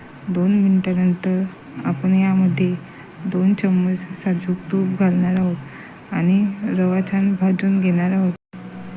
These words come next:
पुन्हा यामध्ये एक चम्मच साजूक तूप घालून रवा छान परतून घेणार आहोत. तर बघा, आपला रवा छान परतून झालेला आहे. नंतर रवा आणि बेसन थंड झाल्यानंतर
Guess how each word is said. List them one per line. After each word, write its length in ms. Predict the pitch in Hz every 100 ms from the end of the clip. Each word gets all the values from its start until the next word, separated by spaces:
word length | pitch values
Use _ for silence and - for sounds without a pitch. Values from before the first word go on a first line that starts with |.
| -
पुन्हा 320 | 190 185 202
यामध्ये 540 | 208 196 185 175 190 196 -
एक 180 | 190 185
चम्मच 420 | - 196 196 202
साजूक 280 | 196 180 190 -
तूप 200 | 202 196 208
घालून 320 | 185 185 196 202 214 196
रवा 200 | 180 185 190
छान 160 | 196 208
परतून 460 | 196 185 185 196
घेणार 280 | 196 185 190
आहोत. 180 | 190 185 - - - - - - - -
तर 160 | 95 92 -
बघा, 260 | 90 - 202 233
आपला 300 | 190 190 190 196 202 - - - 202
रवा 240 | 185 185 190
छान 160 | 202 196 -
परतून 360 | 175 185 202 196
झालेला 380 | 196 190 190
आहे. 180 | 190 190 185 -
नंतर 460 | 202 190 185 185 190 - - -
रवा 320 | 185 175 190
आणि 280 | 196 190 190
बेसन 380 | 185 185 190 190 - - - - -
थंड 220 | 190 175 180
झाल्यानंतर 800 | 190 185 185 185 180 180 185